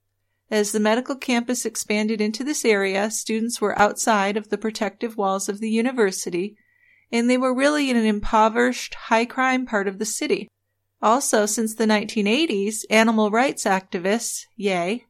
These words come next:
had been breaking into labs, freeing animals, and they didn't want that to happen, of course. But we just have to look at the difference here between these students going for their P H D and doing this groundbreaking research,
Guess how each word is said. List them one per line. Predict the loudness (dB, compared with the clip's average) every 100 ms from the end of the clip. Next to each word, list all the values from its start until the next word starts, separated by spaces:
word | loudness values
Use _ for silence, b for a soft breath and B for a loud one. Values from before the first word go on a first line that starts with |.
| _
had | -2 0
been | 2 4
breaking | 4 4 2 0
into | 0 0
labs, | 2 4 2 -2 -4
freeing | 2 2 2
animals, | 2 2 0 -6 -8 -6
and | -4 -2
they | 0
didn't | 2 0
want | -4 -2
that | -2 -2
to | -4
happen, | -4 -4 -4
of | -6 -2
course. | -2 -2 -6 -12 -14 _
But | 2 4 4 -2 _ -2
we | 0
just | 0 2
have | 2 2
to | -4
look | 0 0 2
at | 2 2 -2 b b _
the | 0
difference | 2 0 0 -6 -4
here | 2 4 4 2
between | -4 -4 -4 -4 -4 -6 -8
these | -4 -2 -4
students | -4 -2 0 -2 -4 -4
going | -2 -2 -4
for | -4
their | -2 -2
P | -2 0
H | 0 -2 -6
D | -2 0 0
and | -2 0
doing | 0 0 -2
this | -4 -6
groundbreaking | -2 2 2 0 -2 -4 -6
research, | -4 -4 -4 -6 -6 -14 -18